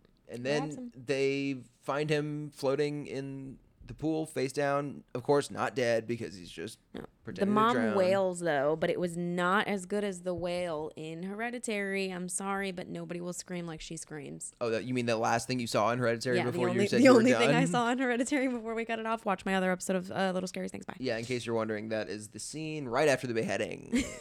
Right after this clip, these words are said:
Speaker 2: <laughs> Spoiler alert.
Speaker 1: The first one.
Speaker 2: Anyway, yeah.
Speaker 1: Um, and, and then, yeah, pretty much right after that, uh,
Speaker 2: Wraps up.
Speaker 1: it just cuts to them having dinner.
Speaker 2: Which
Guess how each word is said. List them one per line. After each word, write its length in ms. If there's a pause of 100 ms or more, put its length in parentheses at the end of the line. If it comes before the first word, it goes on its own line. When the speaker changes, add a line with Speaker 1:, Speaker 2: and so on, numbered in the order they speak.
(140)
Speaker 2:
<laughs> 340
Spoiler 600
alert. 840
Speaker 1:
The 100
first 360
one. 160 (800)
Speaker 2:
Anyway, 320 (100)
yeah. 200 (280)
Speaker 1:
Um, 640 (180)
and, 240
and 200
then, 120
yeah, 220
pretty 260
much 140
right 140
after 180
that, 320 (1080)
uh, 540 (100)
Speaker 2:
Wraps 300
up. 220 (300)
Speaker 1:
it 200 (240)
just 180
cuts 240
to 60
them 140
having 220
dinner. 380 (320)
Speaker 2:
Which 400